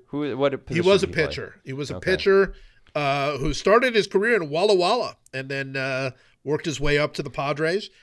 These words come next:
Speaker 2: He
Speaker 1: I urge,
Speaker 2: attended
Speaker 1: I, I urge everybody out there to Google nineteen eighty-seven Topps Gene Walter if you want to see a truly bad mustache. <laughs>
Speaker 2: Kenny Landreau is, uh,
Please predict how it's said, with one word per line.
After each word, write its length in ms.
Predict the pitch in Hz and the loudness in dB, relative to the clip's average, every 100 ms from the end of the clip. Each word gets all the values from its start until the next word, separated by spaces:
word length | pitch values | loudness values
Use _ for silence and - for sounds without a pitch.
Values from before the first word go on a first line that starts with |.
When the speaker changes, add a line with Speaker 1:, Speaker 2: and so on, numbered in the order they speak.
| _ | _
Speaker 2:
He 140 | - - | 0 4
Speaker 1:
I 140 | 143 | 4
urge, 260 | 151 175 170 | 8 6 6
Speaker 2:
attended 140 | 160 - | 0 0
Speaker 1:
I, 120 | 143 - _ _ - | -4 -4 _ _ -2
I 160 | 147 | 0
urge 280 | 143 156 156 | 4 4 4
everybody 460 | 143 135 135 127 120 | 0 0 2 2 4
out 140 | 120 | 2
there 160 | 120 107 | 0 -2
to 180 | 98 104 | -4 -10
Google 420 | 85 110 113 110 | -6 -4 0 -2
nineteen 380 | 98 117 120 127 | 0 -2 -4 -2
eighty-seven 500 | 120 113 107 113 107 | -2 -2 -2 -2 -4
Topps 360 | 98 107 104 87 | -6 -4 -4 -6
Gene 320 | 78 95 104 | -10 -8 -6
Walter 380 | 92 95 101 95 | -2 0 0 -4
if 120 | 85 95 | -4 -6
you 40 | |
want 120 | 92 | -6
to 80 | 107 | -6
see 160 | 98 107 | -6 -6
a 80 | 95 | -6
truly 500 | - - 120 117 107 | -6 -2 0 0 -2
bad 340 | 107 101 92 | 0 0 -2
mustache. 600 | 90 92 - 87 - - - | -4 -6 -6 -8 -8 -12 -18
<laughs> 920 | - _ - - - - - _ _ | -20 _ -20 -20 -20 -20 -20 _ _
Speaker 2:
Kenny 680 | 147 160 - 180 - 311 427 | -6 -2 0 0 4 6 8
Landreau 760 | 370 285 311 311 226 196 185 220 233 | 8 8 6 8 8 8 8 6 4
is, 360 | 180 175 - | 2 0 0
uh, 220 | 180 160 | 4 4